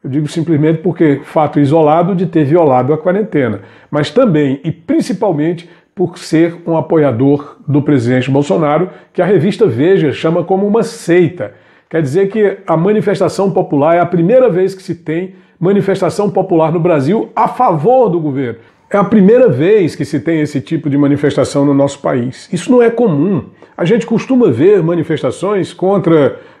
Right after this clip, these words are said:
presidentes, a gente vê manifestações contra, ah, o Congresso Nacional, deputados e senadores, prefeitos, governadores, deputados estaduais, vereadores, mas nunca na história do Brasil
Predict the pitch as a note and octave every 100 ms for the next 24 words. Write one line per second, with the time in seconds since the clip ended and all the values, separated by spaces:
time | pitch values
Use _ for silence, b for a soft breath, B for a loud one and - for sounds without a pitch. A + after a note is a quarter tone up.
0 | - E3+ D#3 A#2 C#3+ E3+ E3 B2+ A2+ -
1 | b b - D3 G3+ F3 D3 G#3 F#3+ E3
2 | E3 D#3+ C3 D#3+ F#3+ D3+ - F3 F#3 E3
3 | D#3+ C#3+ - B B - D3+ D3 C#3 C3+
4 | C3+ F#3 C3+ E3+ E3+ E3 D3+ C3+ A#2 D#3
5 | C3+ B2+ - E3 D#3+ C#3+ - C#3+ A2+ C3
6 | D#3 B2+ - F3+ E3 - F#3 F3 - B2+
7 | E3 F3+ F#3+ D#3 B2+ D#3+ F3 B2+ - B
8 | B B E3 A3+ G#3+ F3+ - F3+ C#3+ C#3+
9 | F3+ D3+ C3+ F#3 F3 C3+ F3 G3+ G#3 E3+
10 | A3 C#4+ C#4+ - C#3 C3 B2+ - D3 B2
11 | B2 A#2+ A2 E3+ G3